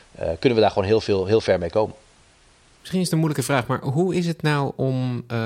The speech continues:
Speaker 2: al-, als Defensie zijn wij dan op een bepaalde manier afhankelijk van die, eh, eh, eh, van die bedrijven, van die externe partners? M-, moeten wij dan die kennis, eh, intern gaan trekken of is het oké om het bij die, bij onze partners te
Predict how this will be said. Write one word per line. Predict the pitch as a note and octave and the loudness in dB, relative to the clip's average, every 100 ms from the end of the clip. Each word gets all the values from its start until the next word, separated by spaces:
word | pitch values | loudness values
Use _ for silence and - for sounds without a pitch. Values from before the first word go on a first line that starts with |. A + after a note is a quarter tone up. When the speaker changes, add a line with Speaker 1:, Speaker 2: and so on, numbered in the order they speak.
| G#2+ | -4
Speaker 2:
al-, | - A2 - | -6 -6 -4
als | C3 A#2+ - | -6 -4 -2
Defensie | A#2 - B2+ E3 - D3+ G3 C#3 | -2 0 -4 -2 -4 -4 -6 -6
zijn | C#3 C3 | -4 -2
wij | B2+ B2+ | -2 -2
dan | B2 | -4
op | A#2+ | -6
een | A#2+ | -6
bepaalde | A#2+ C3 D3 D3 | -4 -2 -2 -2
manier | C#3 C3+ A2+ | -2 -2 -2
afhankelijk | B2 - D#3+ D3+ A#2+ | -4 -2 -2 -2 -4
van | - A2 | -4 -2
die, | A2 G#2+ - | -2 -4 -4
eh, | A2 G#2 | -2 -2
eh, | G2+ - G2+ - | -4 -4 -6 -6
eh, | - - | -8 -8
van | - - C#3 | -6 -2 0
die | A#2 | 0
bedrijven, | G#2+ A2+ C3 G#2+ G2 | -2 0 0 0 -2
van | B2 | -2
die | A#2+ | -2
externe | - - G#2 G2+ | -6 -2 -2 0
partners? | C3 C3 - - - - - | -2 -2 -6 -18 -20 -20 -12
M-, | - | -8
moeten | F#2 C3 D3 C#3 | -2 0 2 0
wij | B2 | 0
dan | A2+ | 0
die | G#2+ G2+ | -2 -2
kennis, | B2 G#2+ F#2 - - | -2 -2 -2 -6 -6
eh, | G#2 F#2+ - - - - | -2 -2 -2 -8 -10 -6
intern | - G#2+ F#2+ G#2+ E3+ | -2 -2 0 0 0
gaan | F3 | -2
trekken | E3 E3+ E3+ D3+ | -2 -2 -2 -2
of | C#3 | -2
is | G#2+ | -4
het | - | -2
oké | G#2 - - A#2+ D3 | -2 -2 -4 -2 -2
om | D#3 | -2
het | D3+ | -2
bij | C#3 C#3+ C#3+ | 0 0 0
die, | C#3 C3+ | -2 -4
bij | C3 C#3 | -2 0
onze | C#3+ C#3 | 0 -2
partners | D3 C#3+ C#3 C3 | -4 -2 -4 -4
te | - C3 | -4 -6